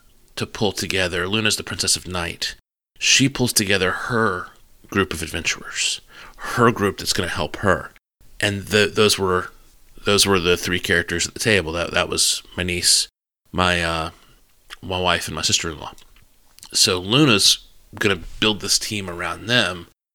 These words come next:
around the elements of adventure. In my head, as I watch My Little Pony with my daughter,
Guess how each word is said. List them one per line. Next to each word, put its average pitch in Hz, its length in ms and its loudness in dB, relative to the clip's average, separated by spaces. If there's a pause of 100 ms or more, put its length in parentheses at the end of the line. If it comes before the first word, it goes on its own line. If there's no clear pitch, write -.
(140)
around 98 260 0
the 98 140 0
elements 101 380 0
of 87 80 -4
adventure. - 440 -4 (760)
In 104 140 0
my 113 160 2
head, 110 340 2
as 95 120 0
I 98 80 2
watch 90 400 0
My 95 80 -4
Little 92 160 -2
Pony 92 240 -2
with 87 160 -8
my 85 80 -6
daughter, 82 340 -4